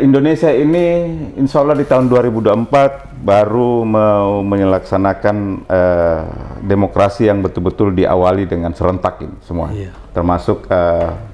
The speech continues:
Speaker 1: eh, pileg,
Speaker 2: Iya.
Speaker 1: pilpres, dan pilkada. Semuanya dilaksanakan serentak di dua ribu dua puluh empat dengan bulan yang berbeda.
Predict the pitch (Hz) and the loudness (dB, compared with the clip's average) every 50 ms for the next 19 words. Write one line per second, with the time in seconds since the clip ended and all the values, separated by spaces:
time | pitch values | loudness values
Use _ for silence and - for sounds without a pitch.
0 | - - - - - - - - - - 90 87 85 87 87 87 87 87 87 87 | -18 -16 -16 -14 -12 -12 -12 -12 -8 -4 -2 0 0 0 0 0 0 0 0 0
1 | 87 85 85 - - - 101 95 95 110 - - - - - - - - - 104 | 0 -2 -2 -4 -2 0 2 2 2 2 0 -2 -8 -18 -20 -20 -14 -6 -2 0
2 | 90 90 - 110 110 131 135 - - - - - - - - - - - - - | 0 0 2 2 0 0 0 -2 -10 -18 -18 -20 -20 -20 -20 -20 -20 -20 -10 -4
3 | 87 85 85 82 82 87 87 - 92 90 82 - - - - - - - - - | -2 -2 0 0 0 0 2 2 2 2 0 -2 -6 -10 -14 -16 -16 -16 -10 -6
4 | - 92 90 87 92 104 110 95 95 98 113 117 101 92 85 - - 87 90 87 | -2 0 0 2 2 0 0 0 2 2 2 2 0 -2 -2 -2 -2 -2 -2 0
5 | 95 92 87 - 90 87 - - 110 107 - 104 107 98 101 98 90 92 90 92 | -2 -2 -2 -2 -2 -2 -2 -4 -6 -4 -2 -2 0 0 2 2 2 2 0 0
6 | 104 101 85 76 87 90 - 90 - - - - 90 90 87 92 92 85 90 92 | 0 0 0 0 0 0 -2 -2 -4 -6 -8 -6 -2 -2 0 0 0 2 2 2
7 | 90 87 82 82 80 76 80 82 73 78 - | 2 0 0 -2 -2 -2 -2 -2 -2 -4 -6